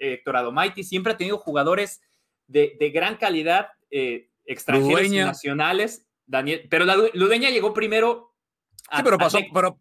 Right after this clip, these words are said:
Speaker 2: pero
Speaker 1: a, a
Speaker 2: pasó por
Speaker 1: Tecos,
Speaker 2: ahí.
Speaker 1: pero después pasó
Speaker 2: Pero
Speaker 1: por
Speaker 2: pasó.
Speaker 1: Santos, que de hecho fueron sus mejores años.
Speaker 2: Sí.
Speaker 1: Pero digo, hay, hay jugadores que llegan directo a Santos, el, en este caso ahorita está Gorriarán, está Brian Lozano, que está lesionado, pero que había sido un gran jugador, eh,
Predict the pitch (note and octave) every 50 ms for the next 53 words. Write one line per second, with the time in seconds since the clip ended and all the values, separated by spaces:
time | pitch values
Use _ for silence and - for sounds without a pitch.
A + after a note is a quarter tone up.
0 | - D#3 F#3 F3 D#3+ D#3+ D#3+ F3+ F#3+ B3+ A#3+ - B3 C4+ C4+ D#3+ D#3+ D#3+ D#3+ F3
1 | F#3+ E3+ G3 F3 C3+ F3+ C#3 F#3 F#3 G#3+ C4+ A#3 - - D3 C#3+ E3+ D#3+ D3 C3
2 | F3+ G3 F#3+ G#3+ F#3+ G3 G#3 G3 F3+ F#3 E3 D#3+ D3 - F3 E3 E3 E3+ A#3 A3+
3 | C#3+ A#2+ - _ _ _ _ _ _ _ _ - D#3 - - - E3 D#3+ E3+ F3+
4 | G3+ G3 E3 - - D#3+ D#3 - F#3 F#3 G#3+ A3+ - A#3+ A3+ G#3+ F#3 F#3 A3+ A#3+
5 | A#3 F#3+ F#3+ F#3+ A#3 A#3 A3+ A#3 F#3+ - G#3 G3+ G3+ F3+ G3+ A#3+ B3+ - - -
6 | C#3+ D3 C#3+ - D3 D3 E3 F3+ - F3 - F3 - F#3 - - F3 D#3+ - F3
7 | D#3+ D#3 D#3 C#3+ C#3 C3 C3+ E3 G3 - G3+ F#3 - C#3 C#3+ D#3+ D#3 D#3+ D#3+ D#3
8 | D3+ C#3 C3+ C3+ - F3 G3 G#3+ F3 D3+ C#3 - D#3 D#3+ D#3 D3+ D#3 C#3+ C#3+ D#3
9 | F3+ G3 - D3 C3 A#2+ - C3+ C#3 C#3+ D3 D3 D3+ D#3 D3+ D3+ D3 C3+ C#3 D3
10 | D3 D#3 D3+ - D3 C3+ B2 A#2+ B2+ D3+ E3 - - _ _ _ _ _ _ _
11 | _ _ - C#3 C3+ C#3 -